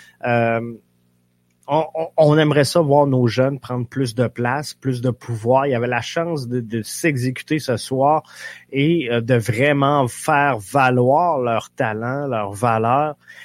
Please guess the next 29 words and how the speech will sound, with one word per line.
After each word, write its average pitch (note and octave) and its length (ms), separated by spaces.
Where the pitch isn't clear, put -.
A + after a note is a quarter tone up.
et, C3 360
euh, A2+ 220
de A2+ 140
voir C3 420
un, B2 340
un C#3+ 160
Lassie, D3+ 960
euh, B2+ 220
magique C#3+ 640
ce D3 200
soir, D3 460
ça B2+ 160
aurait B2 140
été C3+ 120
le C3 80
bon C3 240
moment. B2 320
De C3+ 140
voir D3 720
un, C3 440
euh, A#2 460
un B2 140
Binks E3+ 440
a C#3 60
pas F3 120
fait G#3 140
un F3 80
mauvais A2+ 280
match. A2+ 300